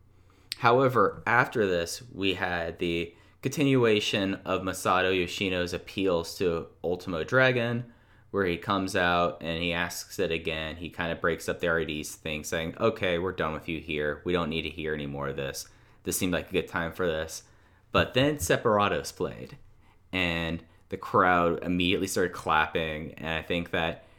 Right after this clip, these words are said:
for the old-time fans or the people who just were familiar with Ultimo Dragon, they were getting real into it. And then suddenly coming through the apron was someone in a dragon mask and the shoulder pads, but it was not Ultimo Dragon. It was Toru Owashi.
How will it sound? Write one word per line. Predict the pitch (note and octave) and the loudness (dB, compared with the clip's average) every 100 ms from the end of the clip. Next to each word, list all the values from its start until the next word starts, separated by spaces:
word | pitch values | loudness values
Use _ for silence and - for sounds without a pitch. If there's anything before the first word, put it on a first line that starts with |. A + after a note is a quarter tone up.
| - | -20
for | - G#2+ | -4 2
the | F#2+ | 4
old-time | F2+ F2+ G2+ A2 G2 | 4 2 2 0 -2
fans | F#2+ F#2+ F2 F2+ | 0 0 0 -4
or | |
the | F2 | -8
people | A2 F#2 | -6 -4
who | F2+ F2+ | -2 -2
just | F2+ - | -2 -4
were | F2 | -6
familiar | - F#2+ E2 E2+ | -2 0 0 0
with | D#2+ | -2
Ultimo | E2+ - F2+ D#2+ | -4 -4 -4 -2
Dragon, | D#2+ D#2 D2+ D2+ D2+ | -2 -2 -2 -4 -4
they | D2+ | -4
were | D2 D2+ D2 - - _ | -4 -4 -6 -12 -20 _
getting | A2+ G2 G2+ | 2 4 4
real | G2 G2+ F2 | 4 4 2
into | E2+ - F2 | 0 -2 0
it. | E2 D#2+ - - _ _ - | 0 0 -6 -18 _ _ -8
And | F2+ | -4
then | E2+ E2 | -2 -2
suddenly | - B2 A#2+ | 4 4 4
coming | A#2+ A#2+ A2 | 2 0 2
through | A#2 | 4
the | G2+ | 6
apron | F#2 - F2+ | 4 4 -2
was | D#2+ - | -2 -2
someone | - G2+ G2 | 0 2 2
in | F#2+ | 2
a | D#2 | 0
dragon | - G#2+ G#2+ G#2 | 2 2 2 2
mask | G#2+ G#2 G#2+ - - | 2 0 -2 -8 -8
and | E2+ | -6
the | D2+ | -6
shoulder | - G2+ F2 | -2 0 0
pads, | E2+ F2+ F2 - - _ _ _ | 0 0 -2 -4 -14 _ _ _
but | - E2 | -2 0
it | |
was | E2+ D#2+ | 2 0
not | A2+ C3+ - | 2 0 0
Ultimo | A2+ A#2+ A2 | -2 0 0
Dragon. | A2 F2 D2 D#2+ D#2 - - - - | 0 0 0 -2 -6 -10 -20 -18 -4
It | |
was | E2+ - | -2 -2
Toru | C#3 C3 C#3 C3 | 2 4 6 6
Owashi. | A2+ A2 A2 A2+ - C#2 - | 6 4 0 -2 -4 -4 -8